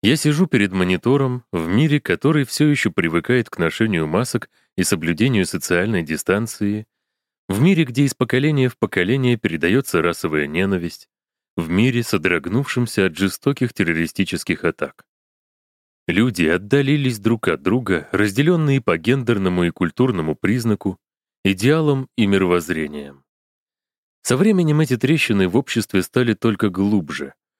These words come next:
а некоторые превратились в настоящие социальные пропасти.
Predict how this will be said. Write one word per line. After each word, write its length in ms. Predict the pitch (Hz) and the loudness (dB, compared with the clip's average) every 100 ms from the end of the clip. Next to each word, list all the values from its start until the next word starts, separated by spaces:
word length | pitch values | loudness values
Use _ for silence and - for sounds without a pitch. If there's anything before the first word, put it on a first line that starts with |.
| - | -4
а 140 | 82 78 | -2 0
некоторые 540 | 92 131 135 131 127 | 0 -2 -2 0 0
превратились 760 | 104 87 78 80 131 131 127 | 0 0 0 0 0 0 -2
в 80 | 92 | -2
настоящие 720 | 87 80 85 80 127 - 113 104 | -2 0 -2 0 -2 0 0 0
социальные 720 | 95 - 85 78 82 80 80 | -2 -2 0 0 -2 -2 -4
пропасти. 680 | - 78 - - - 69 | -2 -4 -4 -10 -16 -18